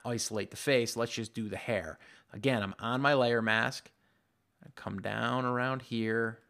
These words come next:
I'm gonna come down into here. And then, well, actually, I probably should go up here a little bit too and back down. And now what I could do, I can even move that out if I want with my arrow or my bracket,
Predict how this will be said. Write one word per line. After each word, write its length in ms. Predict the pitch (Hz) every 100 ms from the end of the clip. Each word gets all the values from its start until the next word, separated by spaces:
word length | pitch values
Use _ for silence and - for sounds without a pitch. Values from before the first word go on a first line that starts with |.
| -
I'm 80 | -
gonna 140 | 117
come 200 | 107 107
down 280 | 104 107 123
into 200 | 131 131
here. 520 | 127 120 117 113 110 - _ _ _ -
And 160 | 101
then, 360 | 104 104 104 98 _ _ _ _ -
well, 220 | 131 120
actually, 300 | 113 - 107
I 20 |
probably 300 | 104 139 120
should 180 | 113 113
go 80 | 107
up 120 | 98
here 220 | - 113
a 60 | 107
little 200 | 104 104
bit 240 | 110 85
too 440 | - 139 131 127 -
and 160 | 104
back 300 | 95 92 107
down. 400 | - 131 123 120 113 - - - - -
And 80 | -
now 140 | 123 156
what 80 |
I 80 | 160
could 160 | 135 127
do, 140 | 165
I 140 | 156 139
can 120 | 170
even 200 | 147 123
move 280 | 131 147 131
that 220 | 123 110
out 240 | 117 139
if 100 | 123
I 80 | 113
want 200 | 110 104
with 60 | 107
my 140 | 101
arrow 360 | - 127 139 135
or 80 | 127
my 140 | 113
bracket, 460 | 101 113 120 -